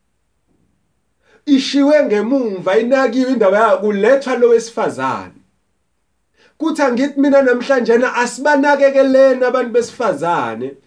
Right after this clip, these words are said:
ngoba kusasa kuzoba udade wenu, kusasa kuzoba indodakazi yakho ezozithola ikule nkinga. Abathandwe, banakekelwe,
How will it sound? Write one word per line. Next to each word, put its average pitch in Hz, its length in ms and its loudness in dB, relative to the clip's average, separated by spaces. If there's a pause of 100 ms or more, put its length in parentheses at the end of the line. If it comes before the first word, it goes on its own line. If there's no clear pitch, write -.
(220)
ngoba 247 280 2
kusasa 285 720 0
kuzoba 240 420 -2
udade 208 440 -4
wenu, 156 600 0 (200)
kusasa 285 680 -2
kuzoba 226 380 0
indodakazi 190 680 -4
yakho 160 580 -2 (160)
ezozithola 247 880 0
ikule 233 340 -2
nkinga. 190 360 -6
Abathandwe, 226 920 -2
banakekelwe, 196 920 -2